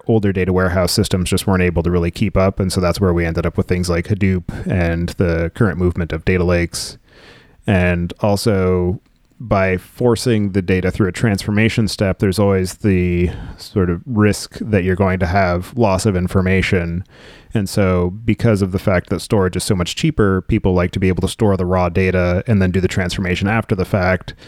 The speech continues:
so that if they change their mind about how they want to transform the data or the different views that they want, they still have the original records to then be able to go and reprocess everything. And also by things like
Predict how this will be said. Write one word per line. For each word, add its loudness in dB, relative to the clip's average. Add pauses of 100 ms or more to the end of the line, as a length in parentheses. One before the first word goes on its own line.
(300)
so 2
that 2
if -4
they 0
change 0
their -2
mind 2
about -2
how 2
they 2
want 2
to -2
transform -4
the -4
data -2
or 2
the 0
different 0
views 2
that -2
they -2
want, 0 (520)
they -2
still 0
have 0
the -2
original 0
records 0
to -4
then 0
be 0
able -2
to 0
go 0
and -2
reprocess 0
everything. -8 (680)
And 0
also 2
by 0
things -2
like -2